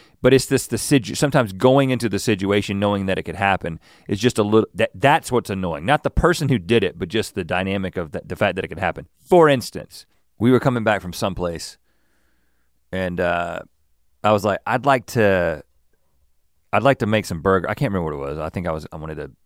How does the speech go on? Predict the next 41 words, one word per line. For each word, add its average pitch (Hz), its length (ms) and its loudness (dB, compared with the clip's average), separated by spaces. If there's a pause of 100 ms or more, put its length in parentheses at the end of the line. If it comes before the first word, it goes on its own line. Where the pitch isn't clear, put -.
to 69 220 -10
make 78 160 -12
some 69 140 -14
burgers, 71 500 -8
and 69 80 -14
I'd, 71 140 -12
like, 69 180 -12
watched 73 300 -8
a 73 40 -14
YouTube 71 320 -10
video 69 340 -12
about, 69 260 -12
like, 71 240 -14
the 78 80 -18
perfect - 520 -10
skillet - 500 -12
burger 65 440 -14
or 53 60 -18
whatever, 62 340 -18
and 67 100 -18
I 64 40 -18
was 76 140 -18
like, 69 160 -14
"I'm 92 160 -6
gonna 90 160 -4
make 87 320 -8
these 78 160 -14
burgers 82 440 -6
with 80 80 -10
this 80 140 -10
really 80 300 -10
nice 78 280 -12
beef 78 460 -12
or 78 80 -8
whatever." 76 460 -8 (440)
And - 80 -10
Jesse's 90 300 -6
like, 82 120 -4
"Okay, 117 260 0
well, 87 120 0
let's, 92 220 -2